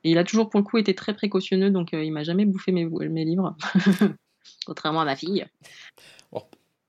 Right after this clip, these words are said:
Speaker 1: Et j'ai
Speaker 2: Alors.
Speaker 1: voulu reproduire. <laughs> J'ai, oh là là, oh là là. Bon. Et ouais, il s'est mis tout de suite, euh, tout de suite dedans. Les livres, euh, on, on lisait énormément, énormément.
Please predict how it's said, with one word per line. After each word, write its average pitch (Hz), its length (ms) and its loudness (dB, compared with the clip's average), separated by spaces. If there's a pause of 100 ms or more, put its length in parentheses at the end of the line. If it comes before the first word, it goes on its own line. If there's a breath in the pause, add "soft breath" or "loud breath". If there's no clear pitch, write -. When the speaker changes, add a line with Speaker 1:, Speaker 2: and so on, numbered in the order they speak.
(160)
Speaker 1:
Et 180 60 2
j'ai 175 100 2
Speaker 2:
Alors. 175 100 -4
Speaker 1:
voulu - 100 -20
reproduire. 202 680 2
<laughs> 214 440 0
J'ai, 180 140 -2
oh 180 120 -4
là 175 120 -4
là, 160 200 -12 (140)
oh 160 60 -14
là 165 100 -10
là. 135 160 -12 (260)
Bon. 156 160 -16 (680 loud breath)
Et 175 120 0
ouais, 226 180 2
il 208 40 -2
s'est 196 120 -4
mis 185 140 0
tout 240 100 -10
de 220 80 -12
suite, - 240 -8
euh, 180 340 2
tout 190 160 -10
de 208 60 -12
suite 220 180 -4
dedans. 196 380 2
Les 190 140 2
livres, 185 260 0
euh, 156 260 -2
on, 151 420 -6
on - 20 -6
lisait 160 420 -4
énormément, 170 600 2
énormément. 156 340 -8